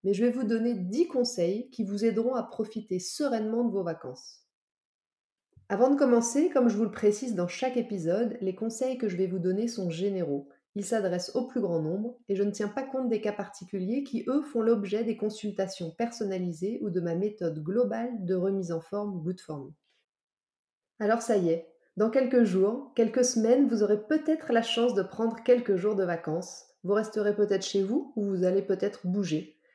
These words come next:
Quel que soit le format de vos vacances, votre rythme habituel sera forcément un peu modifié, perturbé, et pour la plupart, il y a fort à parier que les sollicitations pour aller prendre l'apéro, faire un barbecue, manger une glace ou chiller sur un transat au lieu de faire du sport prennent le dessus.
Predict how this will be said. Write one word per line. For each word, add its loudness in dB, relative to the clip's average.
Quel 2
que 2
soit 0
le 0
format 0
de -2
vos 6
vacances, -2
votre 0
rythme 2
habituel -2
sera -8
forcément -2
un -2
peu 0
modifié, -2
perturbé, -2
et 2
pour 2
la 4
plupart, -2
il -4
y 0
a 0
fort -2
à -2
parier -2
que -2
les -2
sollicitations -2
pour 2
aller 2
prendre -2
l'apéro, 2
faire -2
un 2
barbecue, 2
manger 2
une 2
glace 0
ou -6
chiller -2
sur -2
un -2
transat -4
au 0
lieu 0
de -10
faire -4
du -4
sport -2
prennent 2
le 6
dessus. -4